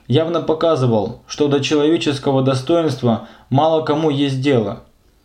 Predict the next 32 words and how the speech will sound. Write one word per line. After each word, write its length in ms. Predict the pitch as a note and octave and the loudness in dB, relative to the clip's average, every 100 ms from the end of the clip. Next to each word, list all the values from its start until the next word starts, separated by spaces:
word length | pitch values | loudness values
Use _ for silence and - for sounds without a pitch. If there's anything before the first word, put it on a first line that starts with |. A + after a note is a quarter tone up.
| _ _ _ | _ _ _
И 100 | C3 | 0
вдруг 260 | B2+ G#3 G#3+ | 2 2 2
я 140 | F3 | 0
обнаружил, 520 | D#3 E3 F3+ F3 C#3+ | 0 0 0 2 0
что 220 | B2+ C#3 C#3 | 0 0 0
Бог 240 | E3+ F3 | 0 0
относится 560 | C3+ E3 D#3 C#3+ C#3 C3+ | -2 -2 -2 -2 -2 -2
к 60 | |
человеку 580 | - C#3+ C#3 F3+ F#3 C3 | 0 0 2 2 2 0
с 80 | A#2 | 0
глубочайшим 760 | C3+ C3+ C3 E3 E3 D#3 C3 | 0 0 0 0 0 0 -2
уважением, 760 | D3 D#3 D#3 D#3+ B2+ G#2+ F#2+ - _ _ - - | 0 0 2 2 2 0 -4 -12 _ _ -20 -4
относится 600 | A#2 B2+ F3+ E3+ C#3 C#3+ | -2 0 -2 -2 -2 -2
к 100 | B2+ | -2
нему 340 | C#3+ E3 F#3 - - - | -2 0 0 -2 -10 -4
не 120 | C3+ | 0
как 280 | B2+ F#3+ - | 0 0 -2
хозяин 560 | D3 C#3 D3 C#3 B2 | -2 0 2 2 0
к 40 | B2 | 2
рабу, 500 | C3+ C3 A#2 - - _ _ | 0 2 0 -2 -10 _ _
не 160 | C3 C3 | 0 2
как 240 | E3+ F3 | 2 0
языческий 600 | C#3+ C3 D#3+ C3 B2+ - | 0 2 2 0 -2 -2
бог 360 | C#3 D3+ C3 - | 0 0 0 -4
к 20 | |
людям, 480 | C#3+ C3+ A#2 - - - | -2 2 2 0 -6 -4
которые 420 | B2+ C#3+ C3 B2 | 0 2 2 2
ему 220 | C#3+ B2 | 0 0
подвластны, 720 | B2+ B2+ C#3 B2 - G#2 B2 - _ _ _ _ | 0 2 2 2 -2 -8 -10 -16 _ _ _ _
но 120 | C3 B2+ | -2 0
совершенно 580 | C#3+ C#3+ C3 E3+ E3 | 2 0 0 0 0
по-иному. 680 | D#3+ D#3+ E3 E3 C3+ A2 - | 0 0 0 0 2 0 -4